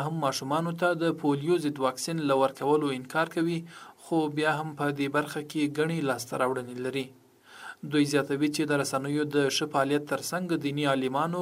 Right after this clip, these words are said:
په ښوونځیو کې استادانو او صحي کارکوونکو هم خلکو ته د پولیو ضد واکسین د ګټو په اړه لازم معلومات ورکړي، چې له کبله یې د خلکو عامه پوهاوی اوس تر پخوا څو برابره ښه شوی دی.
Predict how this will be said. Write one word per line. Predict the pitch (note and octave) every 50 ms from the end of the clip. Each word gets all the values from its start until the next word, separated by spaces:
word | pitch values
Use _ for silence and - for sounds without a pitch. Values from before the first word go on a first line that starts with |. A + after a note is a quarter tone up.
| E3+ F3
په | - F3 D#3+ D3 D3
ښوونځیو | - D3+ D3 C#3 C3+ C3 C#3+ D3+ D#3+ D#3 D3+
کې | - D#3+ D3+ C#3+
استادانو | C#3+ - - B2+ B2+ B2+ C#3+ D3+ D#3+ F3+ F#3 F3+ F3+ - - - - - - - D3 E3+
او | F3+ F3+ F3 F3
صحي | - - D3 F#3 G3 -
کارکوونکو | D#3 C3+ - - - C#3 D3+ D#3 D3 C#3+ D3 C#3 C3
هم | C#3+ E3 E3 - - -
خلکو | F3 F3+ F3 - - F#3 F#3 -
ته | F3 E3+ E3
د | C#3+ D3 C#3+ C#3+ C#3+
پولیو | - C#3 C3 B2+ C3+ D#3 D#3+ D3+
ضد | C#3+ D3+ C#3+ C3 B2+
واکسین | C3 C3 - - - E3 D#3+ D3+
د | C#3 C3+ C3 B2+
ګټو | D#3+ D#3+ D#3+ D3+ C#3+ -
په | C3+ C#3
اړه | D#3 E3+ E3+ E3 D3 C#3
لازم | C3 B2 C#3 D#3+ D#3+ D3+ C#3
معلومات | B2+ B2 B2 B2 C3 B2+ B2 - C3
ورکړي، | B2+ B2 - C#3 C3 C3 B2+ B2+ - - - - - - - -
چې | D3+ C#3+ C#3
له | C3+ C#3 D3
کبله | C3+ C#3+ C#3+ D3+ D3+
یې | D#3 D#3 D3
د | D3 C3+ - -
خلکو | - E3+ F3+ F3+ - G3 F3+ D#3+ C#3+
عامه | C#3 E3 F#3+ F#3+ -
پوهاوی | D#3 C#3 A#2+ B2 B2+ C#3 D#3 E3+ E3+ E3+
اوس | - G#3 G3+ F#3+ - - -
تر | D3 - - C3+
پخوا | - - - D3+ D#3 D3 C3 - -
څو | - E3 D#3 C#3
برابره | B2+ B2 A#2+ A#2+ C3+ C#3 D3+ D#3 D#3 -
ښه | - - - D3+ C#3+ -
شوی | C#3 B2+ A#2 A#2 A#2 A#2
دی. | B2+ B2